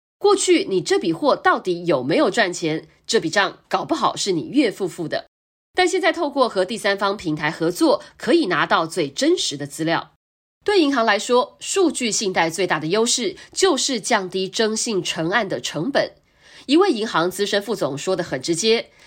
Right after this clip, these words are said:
借贷金额越高，也代表业务员能抽更多的佣金。推广时自然鼓励客户借越多越好，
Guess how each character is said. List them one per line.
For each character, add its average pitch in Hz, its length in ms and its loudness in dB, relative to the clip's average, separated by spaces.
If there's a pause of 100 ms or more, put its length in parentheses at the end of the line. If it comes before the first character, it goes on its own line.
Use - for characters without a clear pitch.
(120)
借 349 240 4
贷 240 220 2
金 208 240 -4
额 170 40 4
越 233 220 2
高， 214 380 2
也 170 180 0
代 269 180 2
表 143 220 0
业 330 160 4
务 311 140 2
员 185 240 2
能 160 180 0
抽 180 260 0
更 233 240 -2
多 190 140 -4
的 170 80 -6
佣 180 220 0
金。 196 340 -4 (300)
推 392 160 4
广 208 180 2
时 175 220 -2
自 339 180 0
然 196 180 2
鼓 160 140 -2
励 175 140 0
客 190 200 -2
户 180 220 0
借 165 260 0
越 226 240 0
多 190 200 -2
越 294 180 4
好， - 380 -4